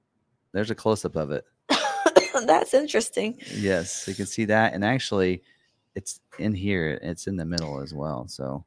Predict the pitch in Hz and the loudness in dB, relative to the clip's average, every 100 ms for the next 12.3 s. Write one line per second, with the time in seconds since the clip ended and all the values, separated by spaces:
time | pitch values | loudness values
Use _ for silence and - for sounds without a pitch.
0 | - 220 226 196 180 - _ _ - 262 | -14 -8 -4 -2 -4 -8 _ _ 4 8
1 | 233 226 208 180 170 165 - 98 - 214 | 10 8 6 2 0 0 0 0 0 -6
2 | 92 92 87 82 95 85 - 90 - 92 | -2 2 2 4 4 2 0 -4 -2 -4
3 | 101 - _ _ _ - - 87 82 80 | -4 -12 _ _ _ -4 2 4 4 -2
4 | - _ _ _ _ _ _ _ _ _ | -10 _ _ _ _ _ _ _ _ _
5 | _ _ 92 95 87 85 82 - - - | _ _ 2 2 2 0 -6 -8 -10 2
6 | 92 92 - - - 90 71 65 - 117 | 4 4 0 -8 -2 0 0 -2 -4 -2
7 | 117 98 90 90 85 - 82 78 85 80 | 0 2 4 4 4 0 -4 -4 -2 -2
8 | 80 - 78 78 80 - _ _ _ _ | -4 -6 -4 -2 -4 -8 _ _ _ _
9 | _ _ _ _ _ _ - 85 82 73 | _ _ _ _ _ _ -6 -2 0 0
10 | - 80 - 78 80 78 85 - _ _ | -2 -2 0 -2 -2 -4 -6 -12 _ _
11 | _ _ _ _ 78 69 - - - 110 | _ _ _ _ 2 2 0 -10 -2 2
12 | 90 98 - | 4 2 2